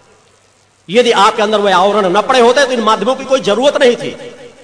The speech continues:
मंत्र जाप करने की जरूरत नहीं थी, ध्यान की जरूरत नहीं थी, योग की जरूरत नहीं थी। आज इनकी और जरूरतें इसलिए आकर खड़ी हो गई हैं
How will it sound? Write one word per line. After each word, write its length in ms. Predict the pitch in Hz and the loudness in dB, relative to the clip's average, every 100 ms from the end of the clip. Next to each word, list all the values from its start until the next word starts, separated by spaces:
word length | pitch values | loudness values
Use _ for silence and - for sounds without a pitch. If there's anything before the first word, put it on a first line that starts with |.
| - _ - | -20 _ -14
मंत्र 300 | 120 220 220 | -6 -4 -2
जाप 200 | 214 214 | 0 0
करने 200 | 220 214 | -2 -2
की 60 | 196 | -2
जरूरत 280 | 208 214 220 | -2 -2 -2
नहीं 140 | 214 | -2
थी, 140 | 208 | -2
ध्यान 260 | 156 165 226 | -2 -2 -2
की 120 | 226 | -2
जरूरत 280 | 202 214 208 | -2 -2 -2
नहीं 160 | 214 214 | -2 0
थी, 420 | 208 170 - 180 | -2 -2 -6 -8
योग 380 | 147 202 247 226 | 0 4 4 2
की 120 | 240 | 0
जरूरत 320 | 208 220 226 | 0 0 0
नहीं 160 | 208 220 | 0 -2
थी। 480 | 220 156 - - - | -2 -6 -8 -12 -2
आज 200 | 202 214 | 0 0
इनकी 180 | 214 214 | -2 -2
और 180 | 190 175 | -2 -2
जरूरतें 500 | 185 220 196 226 - | -4 -4 -2 -4 -2
इसलिए 280 | 185 220 | -4 0
आकर 240 | 220 220 220 | 0 0 -4
खड़ी 180 | - 226 | -4 -2
हो 120 | 214 | 0
गई 160 | 233 | 2
हैं 200 | 240 277 | 2 2